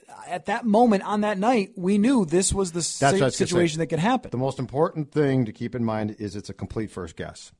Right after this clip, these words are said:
Speaker 2: Like,
Speaker 1: Yeah.
Speaker 2: there's no, "Nick Easton got hurt and you didn't have a backup left." This wa-, this is a complete first guess.
Speaker 1: So I'm gonna go through best case scenario here with this offensive line,
Speaker 2: Okay.
Speaker 1: just from position to position. So Riley Reiff, who has been dinged up at times,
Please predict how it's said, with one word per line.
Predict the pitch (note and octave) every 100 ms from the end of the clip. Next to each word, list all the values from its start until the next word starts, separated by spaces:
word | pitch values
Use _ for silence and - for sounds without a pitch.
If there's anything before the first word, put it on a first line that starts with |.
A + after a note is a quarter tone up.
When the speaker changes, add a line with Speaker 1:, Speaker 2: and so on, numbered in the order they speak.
| _ -
Speaker 2:
Like, | B2+ D#3+
Speaker 1:
Yeah. |
Speaker 2:
there's | E3 E3+ C#3+
no, | E3+ F3
"Nick | G3 C#4+
Easton | C4+ C4 C4
got | A#3 G#3
hurt | A3+ C#4+
and | G3
you | F#3
didn't | A#3+
have | G#3 A3
a | F3+
backup | G3 A#3 A3 E3+
left." | F#3 F#3+ - - - -
This | D#3 F3+
wa-, | E3 D#3+
this | D3 C#3+
is | D3+
a | C3+
complete | C3+ A2+ C#3 C3
first | - F2
guess. | - - -
Speaker 1:
So | -
I'm | G3+
gonna | C4+
go | A#3+ A#3
through | A3 G3 D3
best | E3+ F#3 F#3 -
case | - F#3 E3+ - -
scenario | - E3+ D#3 D3+ C#3+
here | C3 C#3
with | C3
this | C3 -
offensive | B2 A#2 B2+ A#2+ -
line, | F2+ F#2 - _
Speaker 2:
Okay. | D3+
Speaker 1:
just | D#3+ D3
from | - D#3+
position | D3+ D#3 F#3+ - E3
to |
position. | - B2+ A2+ - - _ _
So | - F#3 E3
Riley | D3 F3 A#3+ A#3+ A3+
Reiff, | F#3 E3+ E3 - - _ _
who | E3
has | D3 D3 E3+
been | E3+ F#3
dinged | F3 F3 E3+
up | D#3+
at | E3+
times, | D3 A2+ G2+ G2+ -